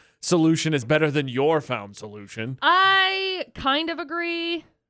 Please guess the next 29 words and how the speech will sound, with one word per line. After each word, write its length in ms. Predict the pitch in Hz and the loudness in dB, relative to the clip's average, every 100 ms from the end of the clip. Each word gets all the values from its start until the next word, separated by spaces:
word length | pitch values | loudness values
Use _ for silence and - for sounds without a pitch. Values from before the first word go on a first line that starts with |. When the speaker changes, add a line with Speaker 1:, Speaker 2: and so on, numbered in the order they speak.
| _ _ _ _ _ _ _ _ _ _ _ - | _ _ _ _ _ _ _ _ _ _ _ 4
Speaker 1:
Palmer 320 | 180 202 208 | 6 6 6
Home 160 | 196 170 | 4 4
Furnishing 420 | 202 180 180 147 | 2 2 0 0
poll 160 | 180 | 2
of 60 | 170 | 4
the 60 | 151 | 4
day. 180 | 160 | 2
If 100 | 135 | 2
you 80 | 143 | 0
could 100 | 139 | 0
go 140 | 160 160 | 2 4
to 80 | 151 | 2
a 40 | |
concert 360 | - 160 156 143 | 2 2 2 -2
but 120 | 135 | 2
had 160 | 151 | 2
to 60 | 147 | 4
wear 200 | 143 151 | 2 2
a 80 | 131 | 0
sealed-in 580 | - 180 214 190 196 185 | -2 0 2 4 2 0
spacesuit, 720 | - - 180 170 - 160 143 | -2 2 2 2 0 0 0
would 320 | 135 165 151 127 | 0 0 2 -2
you? 280 | 107 95 - - | -4 -6 -10 -20
Speaker 2:
Mm-mm. 440 | 185 - 110 107 - - | -20 -20 -20 -20 -4 4
Speaker 1:
Eighty-four 520 | 175 196 196 208 208 | 4 4 2 4 4
percent 340 | 185 190 202 190 | 4 0 2 2
of 60 | |
people 300 | 185 180 185 | 2 2 0
said, 420 | 170 180 156 147 | 2 4 4 2